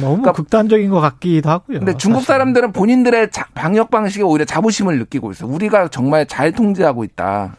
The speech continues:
Speaker 2: 이런 생각을 하고 있어요. 나라마다
Speaker 1: 거기는
Speaker 2: 좀
Speaker 1: 애국주의가 좀 지나치지 않습니까?
Speaker 2: 좀 지나치긴 한데 너무
Speaker 1: 네.
Speaker 2: 폄하할 필요는 없고 그냥 그
Speaker 1: 네.
Speaker 2: 이런 방식도 있다, 우리가 좀 알 필요는 있을 것 같아요.
Speaker 1: 그래요.
Speaker 2: 네.
Speaker 1: 제로 코로나 정책이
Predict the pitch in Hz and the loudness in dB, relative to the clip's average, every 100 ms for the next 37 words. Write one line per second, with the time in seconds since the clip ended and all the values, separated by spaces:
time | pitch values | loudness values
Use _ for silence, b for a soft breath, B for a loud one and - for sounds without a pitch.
0 | - 127 135 147 135 123 170 160 104 98 | -8 -4 -2 -2 -4 -2 -2 -2 -6 -8
1 | 92 127 113 135 190 - 220 196 196 - | -10 -4 -2 0 0 0 0 -4 -6 -12
2 | _ _ - - - - - 117 147 190 | _ _ -20 -20 -20 -16 -4 -2 -2 0
3 | 302 285 147 123 - 123 - - 302 - | 0 0 -2 -4 -2 -2 -2 -4 -6 -4
4 | - - 113 165 233 254 - 247 240 262 | -6 -8 -6 0 0 0 -4 -2 0 2
5 | 220 190 139 180 127 113 269 277 285 294 | 2 2 2 2 2 2 2 2 0 0
6 | 247 277 139 190 202 160 - 143 220 - | 2 2 0 -2 -2 -4 -2 0 2 0
7 | 127 160 208 240 - 120 - 185 165 123 | 0 -2 -4 -4 -2 -2 0 0 0 0
8 | 143 156 160 110 110 - 214 220 196 - | -2 -2 -2 -2 -4 -4 -4 -4 -6 -10
9 | 170 - 90 - 139 127 117 131 151 _ | -10 -10 -14 -6 -2 0 -2 -4 -8 _
10 | - 151 220 226 240 240 233 202 196 165 | 0 2 2 2 0 2 2 2 0 -2
11 | 202 190 196 185 180 170 151 160 190 220 | 0 2 2 4 4 2 -2 -4 0 2
12 | 220 | 0